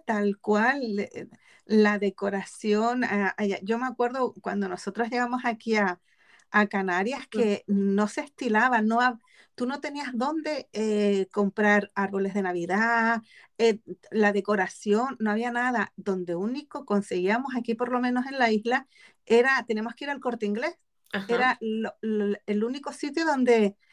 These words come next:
Speaker 1: donde podíamos comprar un árbol, las bolas y, y, y todo ello.
Speaker 2: Claro, porque es que aquí antes, eh, el árbol de Navidad artificial no existía.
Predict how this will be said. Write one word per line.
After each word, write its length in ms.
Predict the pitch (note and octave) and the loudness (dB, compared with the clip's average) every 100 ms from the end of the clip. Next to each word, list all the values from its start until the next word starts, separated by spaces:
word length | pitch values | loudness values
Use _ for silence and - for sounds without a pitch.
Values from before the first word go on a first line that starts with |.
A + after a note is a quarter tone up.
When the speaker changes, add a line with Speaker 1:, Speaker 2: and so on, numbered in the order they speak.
| - _ | -20 _
Speaker 1:
donde 460 | G#3 G#3+ G#3 G#3 G3 | 6 8 8 6 4
podíamos 480 | - G3+ G3 A3+ A3+ | 2 0 2 -2 -2
comprar 380 | A#3+ A3 G#3 | -2 2 2
un 100 | F#3+ A#3 | 2 0
árbol, 360 | D#4 C4 C4 | 0 -4 -2
las 140 | A#3 G#3 | -2 -2
bolas 420 | A#3+ D4+ C4 C4 B3+ | -2 -2 0 -2 -2
y, 180 | A3+ G#3+ | -4 -2
y, 200 | G#3+ - | -2 -2
y 140 | G#3 | -4
todo 300 | G3 F#3+ F#3 | -2 -4 -4
ello. 300 | F3 E3 D#3+ - - - - | -6 -8 -10 -14 -20 -20 -8
Speaker 2:
Claro, 240 | A3+ A3 F#3+ | 2 4 4
porque 200 | F#3+ A3 | 2 0
es 80 | |
que 80 | A3 | 0
aquí 160 | B3 A#3+ | 2 2
antes, 440 | B3+ B3 D4+ D4 - | 2 2 -2 -2 -4
eh, 360 | G#3+ G3+ - - | -4 -4 -8 -6
el 360 | F#3 F3+ F3+ | -6 -6 -4
árbol 520 | - F#3+ G3+ A3 A#3 A#3+ | 0 0 2 4 4 4
de 100 | A#3 | 2
Navidad 280 | A#3 A#3+ | 2 2
artificial 1300 | A#3 A#3+ A#3 A#3 G#3+ A#3 A3+ A#3+ C4+ C#4+ C#4 B3+ A3+ A3 | 2 -2 -4 -4 -2 2 2 2 2 0 -4 -6 -4 -4
no 140 | A3 | -4
existía. 680 | G#3+ C4 A3+ - A#3+ G3 | -4 -4 -4 -2 -2 -2